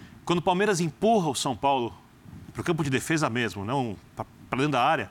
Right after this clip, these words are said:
o São Paulo não consegue segurar. Isso ficou claro no último jogo, ficou claro nas duas finais do estadual. Hoje o São Paulo marcou muito bem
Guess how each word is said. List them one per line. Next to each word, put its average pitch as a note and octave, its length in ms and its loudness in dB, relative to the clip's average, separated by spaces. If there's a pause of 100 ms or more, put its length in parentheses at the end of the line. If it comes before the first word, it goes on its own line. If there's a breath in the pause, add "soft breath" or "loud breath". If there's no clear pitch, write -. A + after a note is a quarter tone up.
(340 loud breath)
o D#3+ 60 -6
São D3 180 0
Paulo D3 420 2
não D3 120 0
consegue C#3 360 -2
segurar. B2+ 440 0 (420 loud breath)
Isso - 140 -4
ficou C#3+ 140 -2
claro C3+ 160 0
no C3+ 60 -4
último D#3 260 -4
jogo, F3+ 480 4
ficou D3 200 -6
claro C#3 240 -2
nas B2 140 -6
duas B2+ 180 -4
finais B2 480 -4 (360 loud breath)
do A#2+ 100 -6
estadual. D3 720 0 (840 loud breath)
Hoje C#3 180 2
o - 20 -2
São D3 120 0
Paulo C#3 180 0
marcou C3 260 -2
muito B2 220 -2
bem G#2 220 -2